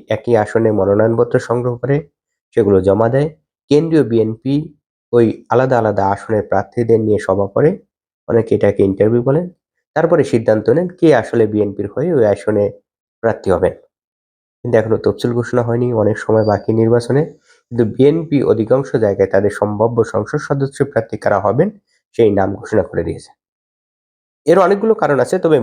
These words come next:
মূল যে কারণ সেটা হলো জামাত অনেক আগেই unofficially তাদের প্রার্থী ঘোষণা করেছে এবং তারা মাঠে কাজ করতেছে, প্রচারণা চালাচ্ছে। বিএনপি প্রচারণার ক্ষেত্রে পিছিয়ে পড়তেছে, তাই তারা এই কাজটি করেছেন। স্বাভাবিকভাবেই বলা যায়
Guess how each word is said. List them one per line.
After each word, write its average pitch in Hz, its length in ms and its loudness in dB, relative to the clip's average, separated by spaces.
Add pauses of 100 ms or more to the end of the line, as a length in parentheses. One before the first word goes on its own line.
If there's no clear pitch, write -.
মূল 185 200 4
যে 165 120 2 (140)
কারণ 120 220 2
সেটা 123 260 -8
হলো 120 220 0
জামাত 113 360 0 (120)
অনেক 110 280 0
আগেই 98 340 0 (480)
unofficially 110 800 0
তাদের 104 260 2
প্রার্থী 107 340 -4
ঘোষণা 104 300 -4
করেছে 113 300 0 (760)
এবং 120 120 0 (100)
তারা 101 160 0
মাঠে 95 360 -2
কাজ 107 200 -4
করতেছে, 104 440 -4
প্রচারণা 98 440 -2
চালাচ্ছে। - 380 -6 (640)
বিএনপি 190 400 2
প্রচারণার 151 420 2
ক্ষেত্রে 156 240 0
পিছিয়ে 151 340 0
পড়তেছে, 156 400 -6 (440)
তাই 107 160 2
তারা 107 220 2
এই 98 140 2
কাজটি - 280 -4
করেছেন। 101 360 0 (180)
স্বাভাবিকভাবেই 123 640 0
বলা 92 180 0
যায় 135 180 -4